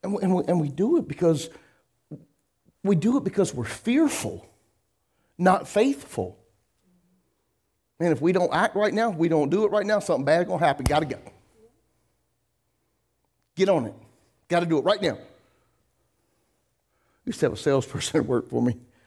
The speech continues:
years ago. Tommy know who I'm talking about. But he'd sit down with the customers, man. He, he was the only one who could get away with this stuff. He was so funny.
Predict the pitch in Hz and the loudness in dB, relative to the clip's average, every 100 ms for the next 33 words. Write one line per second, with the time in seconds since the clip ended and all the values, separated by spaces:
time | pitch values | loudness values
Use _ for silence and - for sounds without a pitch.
0 | _ _ _ _ _ _ _ - 123 127 | _ _ _ _ _ _ _ -4 -4 -2
1 | 123 - 127 131 117 120 123 123 117 - | -4 0 0 2 2 2 2 0 -2 0
2 | - - - - 120 127 _ _ _ _ | 0 -2 -10 -10 -8 -8 _ _ _ _
3 | _ _ _ _ _ _ _ _ _ _ | _ _ _ _ _ _ _ _ _ _
4 | _ - 127 - - - 135 135 131 - | _ -8 -6 -4 -2 0 2 0 -2 -4
5 | - 139 - - 110 107 113 120 143 - | -2 0 -2 -6 -6 -4 -4 0 -2 -4
6 | - _ _ _ _ _ _ 143 170 143 | -18 _ _ _ _ _ _ -2 0 2
7 | 160 196 165 156 120 120 123 104 110 107 | 2 2 2 2 0 0 0 2 2 2
8 | 95 - - - - 123 113 147 - 101 | -2 -10 -8 -8 -4 -4 -2 -2 -2 -8
9 | 85 | -14